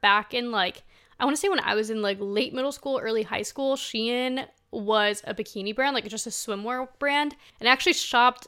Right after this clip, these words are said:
um, with them once. That was the only time I've ever shopped Shein.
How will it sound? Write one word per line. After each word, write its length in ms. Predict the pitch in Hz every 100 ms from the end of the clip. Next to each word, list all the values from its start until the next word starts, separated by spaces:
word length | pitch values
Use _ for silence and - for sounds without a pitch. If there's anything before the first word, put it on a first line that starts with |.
| -
um, 540 | - 214 196 190 185 -
with 280 | 220 214 208
them 360 | 202 196 190 180
once. 260 | 196 185
That 60 | 214
was 80 | 214
the 120 | 240
only 180 | 226 240
time 180 | 233
I've 100 | 220 -
ever 200 | 202 208
shopped 320 | - 190 -
Shein. 440 | - 196 180 180